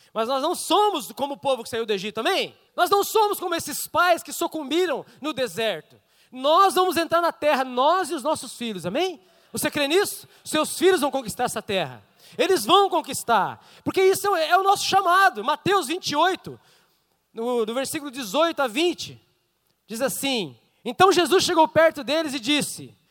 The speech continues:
'Deus me deu todo o poder no céu e na terra. Portanto, vão a todos os povos do mundo e façam com que sejam meus seguidores, batizando esses seguidores em nome do Pai, do Filho e do Espírito Santo,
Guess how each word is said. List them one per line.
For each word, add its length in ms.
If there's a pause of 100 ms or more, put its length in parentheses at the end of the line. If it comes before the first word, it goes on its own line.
(180)
'Deus 240
me 80
deu 180
todo 180
o 20
poder 400
no 80
céu 240
e 20
na 100
terra. 380
Portanto, 640 (260)
vão 220
a 40
todos 280
os 140
povos 320
do 80
mundo 400 (120)
e 80
façam 320
com 100
que 100
sejam 280
meus 180
seguidores, 580
batizando 500
esses 160
seguidores 400
em 60
nome 140
do 80
Pai, 440 (240)
do 100
Filho 520 (160)
e 80
do 40
Espírito 460
Santo, 560